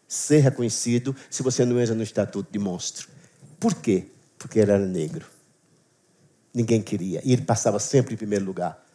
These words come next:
Mas ele não era branco. Como se no Brasil houvesse branco. Ele não era branco. Então,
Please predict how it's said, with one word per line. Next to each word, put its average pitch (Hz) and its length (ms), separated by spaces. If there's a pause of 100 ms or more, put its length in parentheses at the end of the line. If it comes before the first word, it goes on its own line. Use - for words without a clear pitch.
(540)
Mas 117 200
ele 113 100
não 110 160
era 107 160
branco. 92 480 (240)
Como 113 140
se - 120
no 113 80
Brasil 104 320
houvesse 104 300
branco. 87 340 (1500)
Ele 101 140
não 101 100
era 98 140
branco. 82 320 (300)
Então, - 180